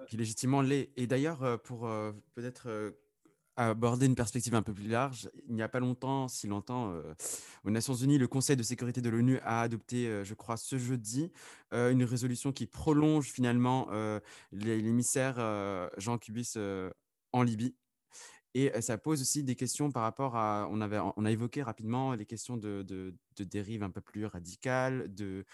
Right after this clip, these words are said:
de, de, de ce, de ce côté, euh, salafi qu'on, qu'on oublie tant et qui ne plaît pas forcément, par exemple au Maroc, euh,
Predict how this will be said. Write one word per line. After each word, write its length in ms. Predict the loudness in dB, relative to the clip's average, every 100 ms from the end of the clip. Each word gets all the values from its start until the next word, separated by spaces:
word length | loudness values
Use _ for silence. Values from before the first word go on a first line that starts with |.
| -20 -20 _
de, 300 | -10 -6 -6
de, 240 | -6 -6
de 180 | -6 -6
ce, 640 | -8 -6 -6 -6 -6 -8 -12 -12
de 80 | -10
ce 140 | -8
côté, 340 | -4 -4 0 0
euh, 120 | 2
salafi 560 | 2 2 2 0 -2 -4
qu'on, 280 | -4 -6 -6
qu'on 240 | -4 0
oublie 300 | 0 0 -4
tant 400 | 0 2 4 4
et 140 | 2 -2
qui 160 | -2
ne 80 | -2
plaît 180 | -2 -2
pas 140 | -2
forcément, 480 | -4 -4 0 2 2
par 100 | 0
exemple 220 | -2 -4
au 40 | -4
Maroc, 360 | -4 -4 -6
euh, 120 | -8